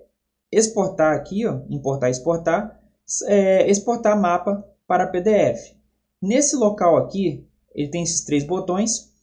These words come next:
Um seria pra poder você, é, no caso, criar um mapa com base na camada. Obviamente, você vai achar mais atrativo selecionar o processo da N M e falar, "Eu quero salvar um mapa com base no processo."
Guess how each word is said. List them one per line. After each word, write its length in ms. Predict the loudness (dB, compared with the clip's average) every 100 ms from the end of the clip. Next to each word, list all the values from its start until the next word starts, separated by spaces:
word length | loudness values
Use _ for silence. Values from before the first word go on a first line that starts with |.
| _ -2
Um 160 | 2 2
seria 500 | 2 0 0 2 2
pra 100 | 2
poder 240 | 0 0
você, 380 | 0 -2 -4 -6
é, 400 | 0 2 2 0 0
no 140 | -2
caso, 380 | 0 2 0 -4
criar 340 | -2 0 2
um 100 | 2
mapa 340 | 0 -2 -4 -4
com 200 | -4 0
base 340 | 2 2 2
na 140 | -4
camada. 680 | -2 -2 0 0 0 -2 -6 -14 _ 0
Obviamente, 460 | 2 4 2 2 -2
você 180 | 2
vai 120 | 4 4
achar 180 | 2
mais 160 | -2 2
atrativo 440 | 2 0 -2 -4
selecionar 520 | -2 -2 -2 -2 -2 -2
o 60 |
processo 460 | -2 -2 -2 -2 0
da 120 | 0
N 260 | 0 -2 -2
M 180 | 0
e 60 | -2
falar, 300 | 0 0 2
"Eu 100 | 0
quero 180 | 0 -2
salvar 400 | 0 2 2 0
um 40 |
mapa 320 | 0 -2 -2
com 220 | -6 -8 -2
base 260 | 0 0
no 100 | -2
processo." 560 | -4 -2 -2 -6 -8